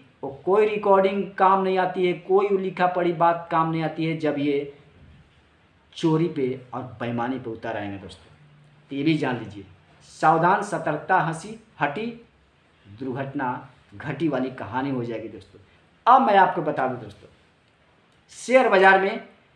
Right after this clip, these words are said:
एक बहुत बड़ी चीज़ आप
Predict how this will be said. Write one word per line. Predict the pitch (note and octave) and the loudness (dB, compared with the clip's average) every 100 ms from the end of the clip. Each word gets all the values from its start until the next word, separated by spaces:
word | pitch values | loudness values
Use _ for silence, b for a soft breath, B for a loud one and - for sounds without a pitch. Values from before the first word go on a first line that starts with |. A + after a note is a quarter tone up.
| _ _ _ | _ _ _
एक | D#3+ D#3 | -2 -2
बहुत | E3+ F3 E3+ C3 | -2 -2 -2 -2
बड़ी | C#3+ D3+ | 0 0
चीज़ | - C3 B2+ - - _ _ _ _ _ _ _ _ _ _ _ _ _ _ _ _ _ _ D#3 | 0 -8 -8 -8 -18 _ _ _ _ _ _ _ _ _ _ _ _ _ _ _ _ _ _ 4
आप | G3 A#3+ - - - | 6 6 4 -10 -20